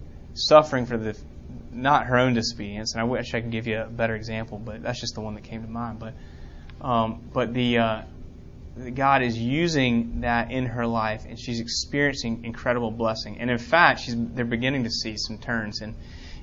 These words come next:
uh, in that relationship. But it is, um, uh, God is with us in the desert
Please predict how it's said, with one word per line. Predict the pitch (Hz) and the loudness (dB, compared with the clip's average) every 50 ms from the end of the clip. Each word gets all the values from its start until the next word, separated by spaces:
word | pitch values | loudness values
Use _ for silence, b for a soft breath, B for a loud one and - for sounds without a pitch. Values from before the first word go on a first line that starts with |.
| B | B
uh, | - 113 110 104 80 | -4 -2 -2 -2 -2
in | 110 113 | -2 -2
that | 110 107 95 | -2 -2 -4
relationship. | 104 113 113 110 104 - - - - 107 107 107 - - B B B B B B B B B - | -4 -6 -8 -8 -8 -10 -12 -12 -12 -12 -12 -12 -14 -14 B B B B B B B B B -2
But | - 135 131 - 135 | 0 2 2 2 2
it | 139 139 131 | 0 2 2
is, | 127 123 117 - - - | 2 2 2 0 -2 -2
um, | 127 123 117 110 110 107 113 B B B B B B B - - - | -2 -2 -2 -2 -4 -8 -10 B B B B B B B -14 -12 -10
uh, | - 120 107 - - - - - - - - - 135 | -8 -8 -8 -8 -10 -12 -14 -14 -16 -16 -14 -12 -4
God | 127 139 139 143 160 156 | 2 6 8 8 8 8
is | 139 120 110 | 6 2 0
with | 120 120 123 135 143 147 147 | -2 -2 2 2 2 2 2
us | 127 113 110 - - | 0 0 0 0 0
in | 117 117 117 113 | 0 -2 -2 -2
the | 110 | -2
desert | 110 110 113 110 110 107 104 104 92 | -4 -4 -4 -4 -4 -6 -8 -10 -10